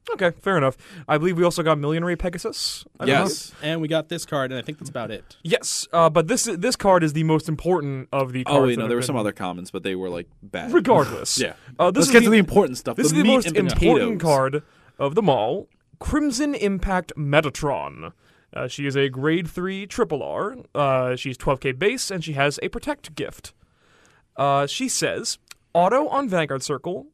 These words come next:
Speaker 1: When wrote upon from a grade three, cost, counterblast two, call a card from your damage zone to rearguard circle, and this unit gets power plus fifteen thousand until the end of that turn.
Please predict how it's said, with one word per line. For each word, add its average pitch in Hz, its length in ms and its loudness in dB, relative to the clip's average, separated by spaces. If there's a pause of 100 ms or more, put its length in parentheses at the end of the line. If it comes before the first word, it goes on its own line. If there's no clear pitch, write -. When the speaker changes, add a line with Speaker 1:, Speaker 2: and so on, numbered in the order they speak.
(160)
Speaker 1:
When 190 380 -2
wrote 196 340 2
upon 254 320 0
from 247 140 -2
a 254 40 -2
grade 208 320 0
three, 127 460 -6 (380)
cost, - 560 0 (160)
counterblast 233 720 -2
two, 185 480 -4 (460)
call 285 320 2
a - 20 -12
card 254 380 4
from 226 160 -2
your 196 160 -2
damage 190 400 -2
zone 151 300 2
to 147 100 -2
rearguard 151 420 -2
circle, 117 480 -6 (340)
and 160 200 2
this 247 200 -4
unit 165 240 -4
gets 165 160 -6
power 208 300 -2
plus 170 240 -6
fifteen 254 480 -8
thousand 226 440 -2
until 147 200 -4
the 147 140 -4
end 139 160 -4
of 131 80 -6
that 139 240 -4
turn. 160 420 -6